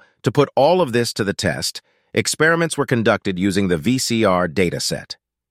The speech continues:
Humans had no difficulty, scoring over ninety percent accuracy. On the other hand, the best of today's vision models had a hard time,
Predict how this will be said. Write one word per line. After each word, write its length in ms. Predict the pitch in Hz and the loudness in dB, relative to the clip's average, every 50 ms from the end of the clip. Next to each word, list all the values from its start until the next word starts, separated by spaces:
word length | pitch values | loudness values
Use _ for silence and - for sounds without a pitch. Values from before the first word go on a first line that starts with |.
| _ _ _ | _ _ _
Humans 300 | - 147 147 143 127 107 | 2 2 4 2 2 2
had 160 | 120 107 98 | 2 2 2
no 160 | 110 117 113 | 2 2 2
difficulty, 680 | 101 90 123 - - 85 - 80 71 - - 65 - - _ | 2 2 0 0 -2 -4 -4 -4 -4 -6 -8 -12 -12 -12 _
scoring 420 | - - - 120 117 113 110 110 107 | -10 -4 0 0 2 2 2 2 2
over 220 | 98 95 85 95 | 2 2 2 2
ninety 400 | 90 90 101 110 120 120 113 117 | 2 2 2 2 2 0 -2 -4
percent 440 | 101 - 104 - - 107 92 85 - | -4 -4 -4 -2 -2 -2 -2 0 0
accuracy. 680 | - 90 87 85 - - 69 64 - - 73 - - - _ _ _ _ _ _ _ _ | 0 -2 -2 -2 -4 -6 -6 -6 -6 -6 -8 -10 -12 -18 _ _ _ _ _ _ _ _
On 120 | - 104 | 0 2
the 100 | 110 120 | 4 4
other 180 | 139 175 175 131 | 4 4 4 2
hand, 340 | 98 107 101 95 90 92 - - _ _ _ | 2 2 0 0 0 -2 -4 -8 _ _ _
the 80 | 101 | 0
best 280 | 92 123 139 147 - - | 2 2 2 2 0 -2
of 100 | 117 95 | -4 -2
today's 360 | - 107 98 110 107 104 95 | 0 0 2 2 2 0 0
vision 320 | 87 90 127 135 113 113 98 | 2 2 2 2 2 2 2
models 380 | 95 92 92 87 87 90 87 | 2 0 0 0 -2 -2 -2
had 100 | 101 95 | -2 -2
a 140 | 95 90 - | -2 0 0
hard 240 | 117 113 101 92 85 | 0 2 2 0 0
time, 460 | - - 120 110 90 73 64 55 60 | -2 -2 0 0 0 -2 -6 -10 -14